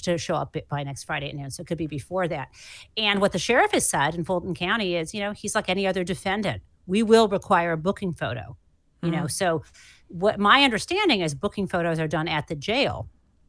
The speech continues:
Speaker 1: And so is fingerprinting maybe. So the question is whether, as the normal process is, you're held over in a jail while that happens, even if it's a couple hours or twenty minutes. So he may actually be in there. Now, of course,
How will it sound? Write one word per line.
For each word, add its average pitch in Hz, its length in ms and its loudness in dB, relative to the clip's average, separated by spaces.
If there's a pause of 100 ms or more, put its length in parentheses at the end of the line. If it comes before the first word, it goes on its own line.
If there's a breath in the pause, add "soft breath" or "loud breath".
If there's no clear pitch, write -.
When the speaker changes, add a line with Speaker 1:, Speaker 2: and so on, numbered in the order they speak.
(160)
Speaker 1:
And 170 100 -4
so 175 180 0
is 160 120 -2
fingerprinting 220 560 -2
maybe. 240 340 0
So 202 360 0 (420 loud breath)
the 185 140 -6
question 202 420 0
is 170 140 0
whether, 165 760 0
as 156 200 -4
the 170 60 -8
normal 160 220 -2
process 208 560 2
is, 143 300 -4
you're 165 120 -4
held 165 300 -2
over 156 440 -2 (380 soft breath)
in 233 140 2
a 247 60 4
jail 160 340 0
while 160 140 2
that 156 160 0
happens, 202 360 2
even 262 160 0
if 202 80 -6
it's 175 120 -4
a 170 40 -8
couple 160 460 -4
hours 165 480 6
or 147 60 -8
twenty 160 320 -4
minutes. 175 360 -2
So 175 100 -4
he 233 140 -6
may 220 200 6
actually 185 360 2
be 180 300 0
in 151 140 -2
there. 139 220 -6 (260 loud breath)
Now, 202 60 2
of - 100 -2
course, 277 340 4